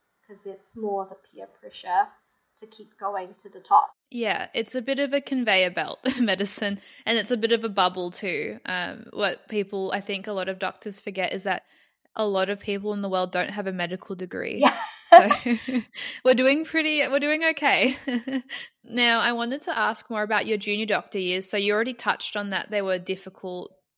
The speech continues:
Speaker 2: you know, not what you expected or what you envisioned. Can you tell us a bit more about it?
Speaker 1: Mm, um, I think the difficult part was, was just the hours. Um, I still really wanted, like,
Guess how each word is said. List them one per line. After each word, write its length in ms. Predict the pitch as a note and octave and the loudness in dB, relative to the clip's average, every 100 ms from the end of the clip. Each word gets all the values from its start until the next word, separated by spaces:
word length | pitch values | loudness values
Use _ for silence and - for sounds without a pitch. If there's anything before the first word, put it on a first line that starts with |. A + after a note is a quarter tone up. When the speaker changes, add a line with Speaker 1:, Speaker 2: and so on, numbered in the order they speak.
| - | -10
Speaker 2:
you 140 | G3 | -8
know, 220 | F3+ F3 | -6 -4
not 180 | G3 G3 | 0 2
what 160 | G#3 G3+ | 2 2
you 120 | G3 | 0
expected 840 | F#3+ - F#3 - - F#3+ F#3+ F3+ | 0 -4 -2 -4 -4 -2 -2 -2
or 320 | F3 F3 F3+ | -4 -4 -6
what 180 | - F#3+ | -6 -6
you 120 | F#3+ F#3+ | -4 -8
envisioned. 720 | F3+ F#3 F3 F3 E3+ A3 - _ _ _ _ | -4 -4 -2 -6 -6 -8 -10 _ _ _ _
Can 160 | A#3 | -8
you 80 | G#3 | -8
tell 200 | G3 G3+ | -6 -4
us 120 | G3 G#3 | -4 -4
a 40 | |
bit 180 | G3+ - | -4 -4
more 220 | G3 F3+ | -4 -4
about 320 | F3 F3 F#3+ | -4 -4 -4
it? 160 | G3+ - | -6 -6
Speaker 1:
Mm, 680 | C4 D4+ E4+ D4+ A3+ F3+ G#3+ _ _ _ | -6 -4 -2 -2 -4 -6 -10 _ _ _
um, 460 | B3 A#3+ A#3 A3+ A3+ _ _ - | 2 2 0 -6 -10 _ _ -2
I 100 | B3 | -2
think 320 | B3 C#4 C4+ | 0 -4 -2
the 80 | E4+ | -4
difficult 480 | D4+ C#4 C4+ B3 - | -4 -4 0 0 8
part 260 | G#3+ - | 6 6
was, 520 | A3 G#3+ A3 - - - _ _ | 2 2 0 -8 -10 -14 _ _
was 180 | B3 B3+ | -6 -4
just 220 | C#4 C#4+ C#4 | -4 -4 4
the 100 | - | 8
hours. 680 | G#3 G3 G#3+ A3 A3 A3 - G#3+ | 10 8 6 0 0 -2 -8 0
Um, 520 | G#3 G#3 G#3 G3+ G3+ _ _ | 2 2 0 -8 -10 _ _
I 100 | A3 | -8
still 600 | A3 - B3+ C#4+ F4+ F#4+ - _ _ _ _ _ _ A#3+ | -8 4 8 8 6 2 -2 _ _ _ _ _ _ -2
really 280 | C4 C4+ B3+ | 0 2 4
wanted, 680 | A3 A3 A3+ A3+ G#3+ G#3+ - - _ | 4 4 0 0 2 0 -4 -14 _
like, 160 | G#3+ - | -2 -2